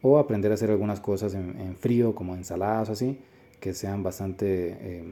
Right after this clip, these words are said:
nutritivas y que no necesites mucho tiempo para hacerlo. Entonces, bueno, ya ahí completamos lo que es alimentación, hospedaje, la maleta,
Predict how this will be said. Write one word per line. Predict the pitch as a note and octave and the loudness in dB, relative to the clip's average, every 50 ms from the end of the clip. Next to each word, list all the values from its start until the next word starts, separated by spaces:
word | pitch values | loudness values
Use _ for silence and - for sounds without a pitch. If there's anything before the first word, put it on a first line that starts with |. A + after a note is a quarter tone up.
| - - - | -14 -14 -10
nutritivas | - A2 G#2+ G#2 G2 G2 G2+ G#2+ - C3 C#3 E3 E3+ E3+ - | -6 -4 -4 -4 -2 -2 -2 2 4 6 8 8 6 4 2
y | G#2+ | -2
que | - - F#2+ | -4 -4 -4
no | F#2 F#2 F#2+ G2+ | -4 -2 -2 -2
necesites | G#2 A2 G2 G2+ F#2 - G#2 G2 - G#2 G#2 | -2 -2 -2 -4 -4 -4 -4 -4 -2 0 0
mucho | G2+ G#2 G#2 G#2+ A2 G#2 - G#2 | 0 0 0 0 0 0 0 -2
tiempo | - G#2 G2+ G2+ G2 G#2 - | -2 -2 -2 -2 -4 -4 -6
para | F2+ - E2+ | -6 -8 -8
hacerlo. | - F2+ E2+ E2 E2 - - - - - - - - - - - - - _ _ - | -8 -8 -10 -10 -10 -14 -18 -20 -20 -20 -20 -20 -20 -20 -20 -20 -20 -20 _ _ -6
Entonces, | A2+ G#2+ G2 G#2 G2 F#2+ G2+ F#2+ | -6 -4 -2 -2 0 0 2 0
bueno, | G#2 F2 - - - _ _ - | 0 -2 -4 -8 -18 _ _ -6
ya | A2 G2+ A#2 A#2+ | -2 2 2 4
ahí | B2 A#2+ | 4 4
completamos | - B2+ G#2+ A2 G2+ - A#2 A#2 B2 A2 | 2 2 0 0 2 2 2 4 4 4
lo | G2+ | 2
que | - A2 | 2 0
es | G2 | 0
alimentación, | G#2+ G2 G2 G2 F#2+ F#2 G2 F#2+ C3+ C#3 C#3 | 0 0 -2 -2 -2 -2 0 2 2 4 4
hospedaje, | C3+ - - G#2+ G#2 A#2 B2+ A#2 C3+ A#2+ | 2 2 0 0 0 0 0 0 0 0
la | A2 | 0
maleta, | G2 F#2+ G2+ B2 C3 C3+ - D3 D3 D3 | 0 0 2 2 2 2 2 0 -2 -2